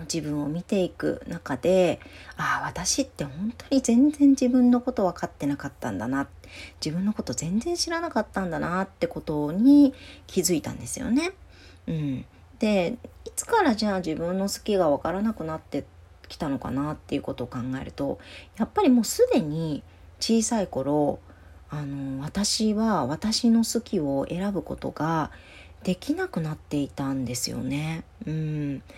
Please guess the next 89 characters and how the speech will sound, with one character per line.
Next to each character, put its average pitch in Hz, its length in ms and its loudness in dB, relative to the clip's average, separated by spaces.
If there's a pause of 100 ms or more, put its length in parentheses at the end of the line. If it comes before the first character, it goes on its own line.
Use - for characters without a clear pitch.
(300)
で、 185 360 4 (560)
人 - 280 -4
が 285 140 6
ど 262 100 4
う 262 60 6
思 151 220 2
う - 40 -6
か - 120 -6
な - 200 -6
っ - 40 -12 (300)
て 165 100 -10
い 156 80 -4
う 151 60 -6
の 135 180 -8
を 135 60 -10
す - 160 -8
ご 220 160 -2
く 202 140 -2
気 - 160 -6
に 120 120 -4
し - 100 -4
て - 100 -10
い - 80 -10
た。 - 180 -6 (420)
う 165 60 -6
ん、 156 260 -4
お 180 80 -6
友 208 300 2
達 233 260 -2
が 392 260 -2
ど 160 160 -2
う - 20 -2
思 135 220 -2
う - 20 -10
か 131 160 -8
な 135 240 -8
と 104 120 -10
か、 214 560 0 (340)
お 165 100 -4
母 151 240 -6
さ - 120 -10
ん 123 60 -6
が 131 80 -6
ど 143 120 -6
う 175 40 -2
思 185 200 0
う 170 40 -6
か 165 140 -6
な 170 240 -6
と 165 100 -8
か、 185 80 -6
お 185 60 -2
父 277 180 0
さ 254 140 -4
ん - 20 -4
が 165 80 -8
ど 151 100 -4
う 143 40 -2
思 131 160 -2
う - 40 -6
か - 140 -8
な - 180 -8
と - 120 -16
か、 - 180 -12 (320)
な 185 80 -6
ん - 40 -10
か、 156 60 -8
そ 170 180 -6
う 180 60 0
い 185 60 -2
う 185 80 -2
こ 185 120 -8
と 175 120 -6
を 147 60 -4
や 143 100 -6
っ - 100 -10
ぱ 330 120 -4
り - 80 -2
気 - 160 -10
に 160 140 -4
し - 60 -6
て 185 120 -6
い 175 60 -4
た 175 140 -8
ん 151 60 -8
で 175 100 -10
す - 120 -8
よ 160 100 -10
ね。 196 200 -6